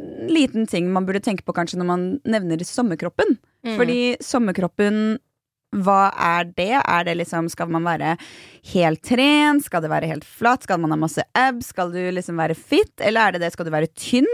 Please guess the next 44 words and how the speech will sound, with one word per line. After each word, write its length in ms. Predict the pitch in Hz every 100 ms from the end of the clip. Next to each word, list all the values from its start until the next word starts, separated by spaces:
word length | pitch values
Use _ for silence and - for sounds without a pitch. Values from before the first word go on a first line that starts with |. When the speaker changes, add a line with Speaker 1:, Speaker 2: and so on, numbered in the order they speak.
| 466
Speaker 1:
Skal 240 | 427 - 190
du, 80 | 185 185 185 - _ _ -
skal 280 | - - 190
du 20 |
ha 60 | 175
former? 680 | - 285 240 190 185 277 370
Altså, 240 | 240 226 233
hva 220 | 202 240
er 320 | - 165 165 -
egentlig 540 | 170 156 165 180 160 165
sommerkroppen? 640 | 196 156 151 - - 359 427
Er 180 | - 208
sommerkroppen, 640 | - 262 196 170 160 185 190
betyr 240 | 185 170
det 140 | 160 160 160 -
at 160 | 160 170
du 60 |
bare 220 | 165 165 160
skal 160 | 160
være 180 | 151 151 -
fornøyd 720 | _ 170 160 156 156 170 175
med 160 | 180 165
kroppen 320 | 170 - 202
din? 180 | 508 539 311
Eller, 340 | 233 254 247 - -
altså, 260 | - 269
hva 220 | 254 269 277
Speaker 2:
Jeg 140 | 320
Speaker 1:
betyr 180 | 254 156
Speaker 2:
tror, 100 | 165
Speaker 1:
det? 60 | 427
Speaker 2:
jeg 180 | 285 349
tror 360 | - 302 302 339 _ 202
helt 420 | 233 277 403 - -
ærlig 440 | 285 247 170 226 453
at 180 | - 247
man, 240 | 262 262 262 269
at, 240 | - 262 -
eh, 220 | 277 262 -
det 340 | 220 254 285 -
kan 400 | - 214 196 185
man 580 | 202 240 247 247 247
typ 320 | 240 - 233 -
sånn, 320 | 233 220